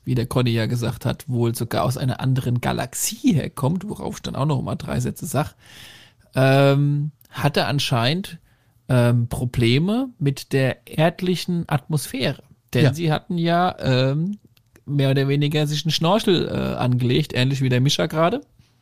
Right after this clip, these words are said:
Speaker 1: <laughs> Und, äh, und das zeigt halt auch, wie differenziert diese Wesen sein können und dass auch andere Wesen,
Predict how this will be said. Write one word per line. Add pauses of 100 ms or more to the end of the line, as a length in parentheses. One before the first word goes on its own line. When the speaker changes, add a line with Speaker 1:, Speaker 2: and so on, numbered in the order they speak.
(140)
Speaker 1:
<laughs>
Und,
äh, (920)
und (120)
das
zeigt
halt
auch,
wie
differenziert
diese
Wesen
sein
können
und
dass
auch (640)
andere
Wesen,